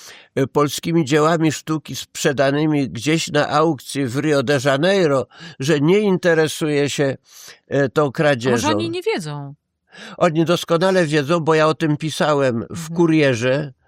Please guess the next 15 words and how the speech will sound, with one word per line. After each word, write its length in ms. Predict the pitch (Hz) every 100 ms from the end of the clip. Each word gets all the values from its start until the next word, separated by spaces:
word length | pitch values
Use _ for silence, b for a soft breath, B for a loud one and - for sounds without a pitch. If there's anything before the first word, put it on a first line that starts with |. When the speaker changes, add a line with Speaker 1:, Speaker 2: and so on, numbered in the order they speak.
| -
Speaker 2:
Mhm. 300 | 180 165 190 -
Speaker 1:
kilka 340 | 170 147 156
lat 280 | 147 139 -
temu. 460 | 160 147 131 175 165 -
Speaker 2:
Tak. 200 | 165 127
Speaker 1:
Mówiłem 580 | 156 139 156 151 151 139
o 160 | 151
tym, 320 | - 151 143
e, 40 | 139 b b b b 107 131 135 127 135 135
w 80 | 127
radiu 720 | 143 151 131 160 156 139 -
i 180 | - 139
wszędzie, 480 | - 156 139 135 120
gdzie 220 | 110 127
można. 380 | 117 101 98